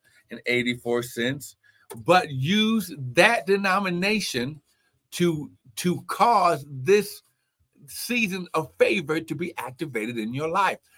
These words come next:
You've heard the word. Now solidify it with your seed time and harvest. This is why he said, "While the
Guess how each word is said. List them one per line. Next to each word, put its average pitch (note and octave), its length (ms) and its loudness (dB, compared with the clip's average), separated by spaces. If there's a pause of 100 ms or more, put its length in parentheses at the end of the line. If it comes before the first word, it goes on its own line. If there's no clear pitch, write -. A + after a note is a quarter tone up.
(140)
You've D3 240 0
heard G3+ 300 6
the A3 80 6
word. F#3 500 2 (340)
Now G3+ 300 6
solidify F#3+ 880 4
it E3 200 2
with D#3 300 -2
your F#3 120 2
seed C#3 440 -4
time D3 260 2
and G3 80 -6
harvest. F#3 500 -2 (220)
This G3+ 160 -4
is F#3 120 -8
why E3 220 2
he F3 100 0
said, D#3 400 0 (340)
"While D3 220 0
the E3 120 2